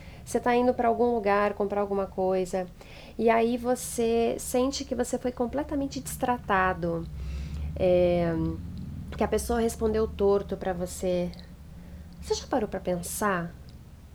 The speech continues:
Qual foi o gatilho pra aquela pessoa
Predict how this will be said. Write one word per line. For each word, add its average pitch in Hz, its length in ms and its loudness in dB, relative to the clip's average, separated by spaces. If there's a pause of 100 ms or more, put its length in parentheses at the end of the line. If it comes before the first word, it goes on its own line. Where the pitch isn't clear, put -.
(440)
Qual 285 140 6
foi 339 260 4
o 359 40 4
gatilho 226 840 0 (260)
pra 214 120 -2
aquela 247 320 2
pessoa 196 840 -2